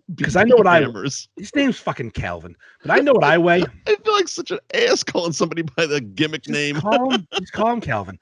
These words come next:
Speaker 1: I know what I weigh, and they both weigh more than me.
Speaker 2: Yes.
Speaker 1: And I weigh about two fifty. So they gotta weigh, what,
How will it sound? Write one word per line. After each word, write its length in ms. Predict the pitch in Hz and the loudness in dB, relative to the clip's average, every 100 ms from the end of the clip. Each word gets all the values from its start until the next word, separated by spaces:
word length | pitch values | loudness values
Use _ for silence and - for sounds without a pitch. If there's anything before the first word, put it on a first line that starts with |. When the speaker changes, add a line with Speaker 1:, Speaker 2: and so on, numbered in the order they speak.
| - - | -18 -2
Speaker 1:
I 160 | 202 302 | 0 4
know 120 | 302 | 4
what 140 | 214 | 4
I 160 | 156 202 | 2 2
weigh, 320 | 226 233 226 - - | 2 0 -2 -8 -6
and 140 | 160 | 0
they 100 | 233 | 2
both 280 | 196 220 233 | 4 4 4
weigh 140 | 190 | 4
more 200 | 170 175 | 4 4
than 160 | 139 104 | 2 -6
me. 200 | 76 - _ _ - | -12 -20 _ _ -6
Speaker 2:
Yes. 280 | 110 80 - | -4 -4 -6
Speaker 1:
And 140 | 135 | -2
I 180 | 160 269 | 0 2
weigh 200 | 233 196 | 2 2
about 240 | 185 196 196 | 2 0 0
two 120 | 220 | -4
fifty. 380 | 262 269 - - _ _ _ _ _ _ | -4 -6 -8 -20 _ _ _ _ _ _
So 240 | - 196 190 | -8 -4 0
they 180 | 208 285 | 0 2
gotta 200 | 294 165 | 2 2
weigh, 260 | 151 123 | 0 -2
what, 160 | 117 | -6